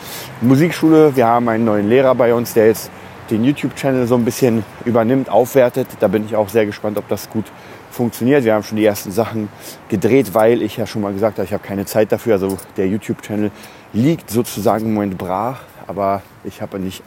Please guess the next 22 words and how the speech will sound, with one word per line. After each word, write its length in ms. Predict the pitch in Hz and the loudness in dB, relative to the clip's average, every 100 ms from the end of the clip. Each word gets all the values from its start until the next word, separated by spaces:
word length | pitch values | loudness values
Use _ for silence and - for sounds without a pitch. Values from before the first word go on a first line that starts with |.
| - | -6
eine 240 | 113 123 | -2 -2
Sekunde, 480 | 101 - 110 104 104 - - - - - | -4 -6 -4 -4 -6 -10 -20 -20 -14 -6
um 120 | 104 | -6
mich 140 | 95 | -4
darum 280 | 101 101 101 | 0 0 -2
zu 100 | 95 | -8
kümmern. 280 | - 104 92 | -6 -4 -4
Ich 100 | - | -4
kann 120 | 92 | -6
hier 200 | 92 101 | -2 -2
und 100 | 95 | 0
da 120 | 92 | -2
mal 120 | 95 | -2
ein 100 | 95 | -6
Cover 260 | - 104 101 | -6 -2 -2
machen 180 | 92 95 | -2 -6
und 60 | 87 | -4
sogar 180 | 92 | -2
das 180 | 85 95 | -2 -4
schaffe 220 | - 90 | -6 -6
ich 100 | 87 | -6
nicht. 220 | 95 104 | -4 -6